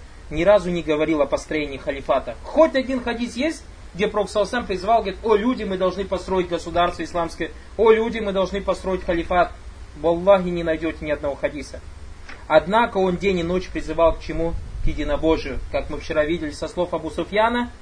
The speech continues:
когда Херакль спросил ему, к чему он вас призывает. Суфьян сказал, он призывает построить халифат, или же сказал, «Хочет у нас власть забрать?»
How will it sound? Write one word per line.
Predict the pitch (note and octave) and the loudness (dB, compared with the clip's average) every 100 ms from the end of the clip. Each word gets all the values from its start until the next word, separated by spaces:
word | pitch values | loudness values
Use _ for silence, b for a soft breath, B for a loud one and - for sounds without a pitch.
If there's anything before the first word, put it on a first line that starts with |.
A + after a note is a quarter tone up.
| - - | -18 -10
когда | C#3 C#3 | -4 -2
Херакль | E3+ F#3 F#3+ E3+ | 2 2 2 0
спросил | - F3 A#3 A3 | -4 -4 -2 -4
ему, | F#3 | -6
к | |
чему | - G#3+ C#4+ | -8 0 2
он | C#4 | 2
вас | G#3+ | 0
призывает. | - E3 E3 D#3 B2+ - - - - - - - | -2 -4 2 2 2 -8 -16 -18 -18 -18 -14 -10
Суфьян | E3+ A#3 B3 | -6 -2 0
сказал, | B3 B3+ C4+ | 0 4 4
он | B3+ | 4
призывает | B3 B3 C4 C4+ | 0 0 0 0
построить | C4 B3 C#4 C4+ | -2 -2 -2 -2
халифат, | B3 B3 D4 D4+ | -2 2 4 4
или | A#3+ A3 | 2 -8
же | G#3 | -8
сказал, | - A3+ A#3+ | -6 -4 -2
«Хочет | - C4 - | 0 -2 -4
у | A#3+ | -8
нас | A#3 - | -6 0
власть | C#4 C#4+ | 2 4
забрать?» | D4 D4+ - | 4 4 2